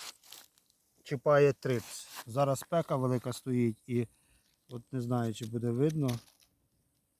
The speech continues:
Видно, що сухи-, підсохша ягода. Оця червона теж підсохша.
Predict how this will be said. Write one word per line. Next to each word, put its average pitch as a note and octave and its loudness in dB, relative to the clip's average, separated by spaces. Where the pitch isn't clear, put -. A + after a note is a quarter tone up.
Видно, A#2+ -6
що A#2 -14
сухи-, - -14
підсохша C3 -6
ягода. D3 2
Оця B2 -6
червона B2 0
теж D3 -2
підсохша. C#3+ -2